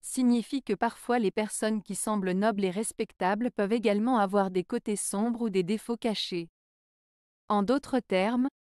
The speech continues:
il souligne que personne n'est parfait et que même les individus les plus respectables peuvent avoir leurs faiblesses ou leurs côtés moins honorables.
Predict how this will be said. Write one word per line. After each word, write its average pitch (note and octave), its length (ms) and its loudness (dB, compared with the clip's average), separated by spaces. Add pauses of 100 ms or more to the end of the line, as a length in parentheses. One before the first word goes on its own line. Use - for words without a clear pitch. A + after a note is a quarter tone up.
(120)
il A3 180 2
souligne B3+ 460 2
que G#3 100 -4
personne G#3+ 500 0
n'est G3 140 2
parfait A3+ 540 -2
et G3+ 60 -2
que - 120 -2
même A3 280 2
les G3+ 200 0
individus G#3 560 0
les F3 140 2
plus - 160 -4
respectables A3+ 840 0
peuvent G#3 240 0
avoir G3 320 2
leurs F3+ 160 0
faiblesses G#3 560 0
ou A3+ 60 -2
leurs F#3 220 0
côtés G3+ 320 0
moins A#3 260 4
honorables. E3+ 580 2